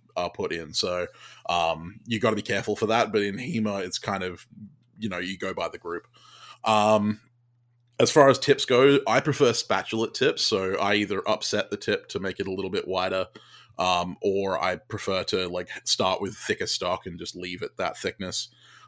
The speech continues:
Um, I like to have at least a six millimeter by about ten millimeter or wider, uh,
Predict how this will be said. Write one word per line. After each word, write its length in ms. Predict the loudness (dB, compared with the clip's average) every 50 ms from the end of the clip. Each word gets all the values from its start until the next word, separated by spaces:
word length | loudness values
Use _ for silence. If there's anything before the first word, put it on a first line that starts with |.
| _ -2
Um, 500 | 0 0 2 2 0 0 -4 -8 -12 -16 _ _ _ 0
I 100 | 0 2
like 300 | 4 4 4 2 2 0
to 100 | -2 -2
have 420 | 0 2 2 2 2 0 -2 -4
at 220 | -4 -4 -4 -6 -6
least 540 | -6 -4 -4 -4 -2 -2 -2 -2 -2 -4 -6 -4
a 240 | -2 -2 0 -2 -2
six 460 | 0 0 0 0 0 -2 -2 -2 -2
millimeter 580 | 0 0 0 0 0 0 0 2 2 2 0 0 -2 -2
by 340 | 0 0 2 2 2 2 0
about 520 | 0 -2 -2 -2 -2 -2 0 0 -2 -4 _ _ _ _ -20 -20 -20 -20 _ _ _ -10
ten 300 | -6 -4 -2 -2 -2 -2
millimeter 500 | -2 -2 -2 -2 -2 -2 -2 -2 -2 -2
or 220 | -2 -2 -2 -2
wider, 500 | -2 -2 -2 -2 -2 -2 -4 -4 -4 -6 -8 _ _ _ _ _ _ _ -2
uh, 200 | -2 0 -2